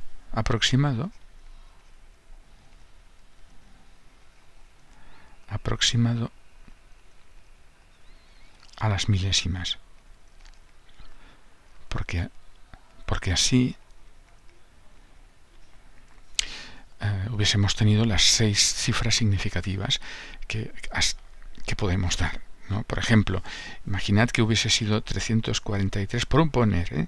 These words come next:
dos siete cinco uno. Bueno, pues hubiésemos hecho esto,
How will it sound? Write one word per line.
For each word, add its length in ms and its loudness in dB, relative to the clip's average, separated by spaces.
dos 540 0
siete 880 0
cinco 640 -4
uno. 340 -4
Bueno, 220 -4
pues 280 -2
hubiésemos 800 0
hecho 260 -2
esto, 320 0